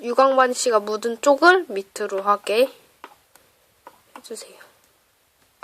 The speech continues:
가루가 자꾸 날리네. 아, 그리고 하율 채널, 스토리 채널로 스토리 만들 거예요.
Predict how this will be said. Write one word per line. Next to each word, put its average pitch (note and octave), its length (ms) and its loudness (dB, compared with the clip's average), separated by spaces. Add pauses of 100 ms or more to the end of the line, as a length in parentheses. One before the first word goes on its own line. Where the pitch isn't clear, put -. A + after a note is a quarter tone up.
(1500)
가루가 B3 420 -6
자꾸 - 280 -20
날리네. A3 540 -14 (1400)
아, A3+ 180 -12
그리고 A#3+ 920 0 (540)
하율 D4+ 1160 2 (140)
채널, C#4 680 2
스토리 D#4+ 440 -8
채널로 B3 880 -6
스토리 D4+ 420 2
만들 G#3+ 420 -4
거예요. G#3+ 800 0